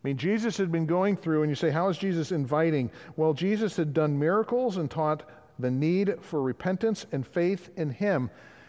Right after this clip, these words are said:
Jesus, okay, that's the blank there. Jesus was the invitation. He is the invite.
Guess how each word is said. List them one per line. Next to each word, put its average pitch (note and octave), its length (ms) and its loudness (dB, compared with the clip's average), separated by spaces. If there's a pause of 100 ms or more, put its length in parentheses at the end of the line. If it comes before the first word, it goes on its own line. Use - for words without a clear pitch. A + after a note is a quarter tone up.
(400)
Jesus, G#3+ 920 0 (100)
okay, E3 240 2
that's E3+ 260 0
the D#3+ 120 -2
blank F#3+ 300 2
there. C3+ 200 0
Jesus G3 720 0
was F3 480 2 (180)
the C3+ 220 -2
invitation. B2+ 840 -4 (1900)
He G#3+ 220 2
is A#3 240 4
the A3+ 200 4
invite. D3 540 2